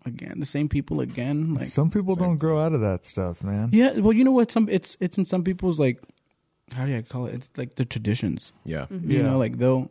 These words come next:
Speaker 1: they'll go out there with her family or their dad and their mom, and they'll get wasted with mom and dad. You know, it could never be my Mexican parents. They'll, the other way around, stop drinking, you know?
Speaker 3: Right.
Speaker 2: Of course, of course.
Speaker 1: Um,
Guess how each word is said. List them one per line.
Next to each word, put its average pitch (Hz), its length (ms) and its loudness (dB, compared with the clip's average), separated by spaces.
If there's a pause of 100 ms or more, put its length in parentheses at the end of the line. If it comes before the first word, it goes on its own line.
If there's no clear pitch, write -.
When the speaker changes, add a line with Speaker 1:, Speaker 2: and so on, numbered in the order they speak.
Speaker 1:
they'll 131 140 0
go 160 160 4
out 131 140 0
there 139 120 0
with 120 120 0
her 120 100 -2
family 120 440 0
or 110 180 -2
their 113 160 -2
dad 110 300 0
and 113 120 0
their 110 100 0
mom, 107 320 2
and 107 260 -2 (140)
they'll 113 160 0
get 120 280 -4 (140)
wasted 127 380 4
with 117 160 4
mom 123 220 6
and 113 100 6
dad. 120 300 4 (120)
You 123 140 0
know, 127 80 2
it 131 80 0
could 120 120 -2
never 147 220 2
be 135 100 2
my 131 200 6
Mexican 113 420 2
parents. 110 340 -2
They'll, 117 340 -4 (200)
the - 80 0
other 127 100 4
way 127 120 4
around, 117 500 0
stop 120 300 -2
drinking, 120 460 0
you 123 140 2
know? 117 140 2
Speaker 3:
Right. 82 140 -2
Speaker 2:
Of 95 60 -6
course, 120 300 2
of - 60 -20
course. 113 240 0
Speaker 1:
Um, 120 560 4